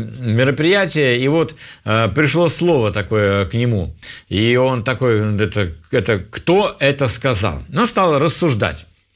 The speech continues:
«Ну, я бы сам, не-не, я такого бы до, до сам не додумался». Ну, дьявол, дьявол тем более не мог этого сказать. Остается третий вариант — Бог. Вот давайте будем на этом,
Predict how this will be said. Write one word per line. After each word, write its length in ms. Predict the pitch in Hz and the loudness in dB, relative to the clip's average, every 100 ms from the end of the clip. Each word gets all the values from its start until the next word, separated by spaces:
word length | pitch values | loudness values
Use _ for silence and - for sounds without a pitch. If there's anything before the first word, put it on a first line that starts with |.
| - - - | -20 -20 -4
«Ну, 240 | 151 202 - | 0 0 -2
я 260 | 113 131 | 0 2
бы 140 | 139 135 | 2 0
сам, 460 | - 196 214 78 - - | 0 -2 -2 -6 -14 -6
не-не, 460 | 117 135 120 104 92 | -2 0 2 2 2
я 180 | 120 | 2
такого 360 | 147 131 135 143 | 2 0 0 0
бы 160 | 110 107 | 0 0
до, 200 | 107 107 | 0 2
до 180 | 117 | 0
сам 340 | 110 120 117 110 | 0 -2 0 0
не 100 | 113 | 2
додумался». 580 | 107 95 87 85 82 - _ _ 110 | 2 0 -2 -6 -12 -18 _ _ -2
Ну, 300 | 131 139 98 | 0 2 0
дьявол, 500 | 80 160 180 120 - - | 0 2 2 -2 -6 -4
дьявол 480 | 160 143 208 170 131 | 0 2 2 2 0
тем 240 | 143 156 | 0 0
более 260 | 143 214 185 | 2 2 0
не 100 | 156 | -2
мог 200 | 143 117 | -2 -2
этого 280 | 113 98 95 | -2 -2 -2
сказать. 440 | - 101 92 76 - _ | -2 -2 -2 -4 -10 _
Остается 540 | 107 - 139 160 143 | -6 -2 0 2 0
третий 360 | 117 135 123 110 | -2 0 0 0
вариант — 340 | 107 101 92 | 0 0 -2
Бог. 400 | 85 92 107 - - - - | -4 0 0 -2 -10 -18 -4
Вот 240 | - - - - | 0 0 -2 -6
давайте 580 | 104 135 185 165 135 - - - | 0 2 2 0 -2 -4 -10 -2
будем 300 | 151 156 135 | 0 2 0
на 160 | 139 - | -2 0
этом, 420 | 147 127 107 | 0 0 -2